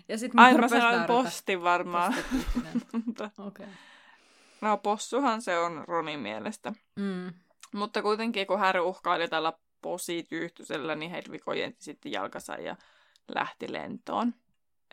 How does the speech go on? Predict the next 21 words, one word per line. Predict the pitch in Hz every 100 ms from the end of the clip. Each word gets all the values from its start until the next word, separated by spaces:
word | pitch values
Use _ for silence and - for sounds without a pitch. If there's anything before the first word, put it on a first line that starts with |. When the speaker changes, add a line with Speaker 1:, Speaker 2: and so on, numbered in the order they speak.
| 226
Speaker 2:
Hermione | 302 392 339 254 226
syytti | 247 226 208
aamiaisella | 233 285 254 226 220 185
Harryä | 240 240 220
sitten | 208 - 170
valehtelijaksi, | 233 311 269 - 240 226 220 233 202
että | 185
valehteli | 180 180 190 - 170
Siriukselle, | - 208 196 180 175 - 170 170 170
mutta | 165 165 185
Harry | 170 165 180 -
puolusteli | 165 170 - 156
sillä, | 170 165 156 143
että | - -
ei | 180
halua, | 220 294
että | 285 269
Sirius | 254 233 226
joutuisi | 214 196 202 208
Azkabaniin, | - 185 - - 165 160 160 160
ja | 160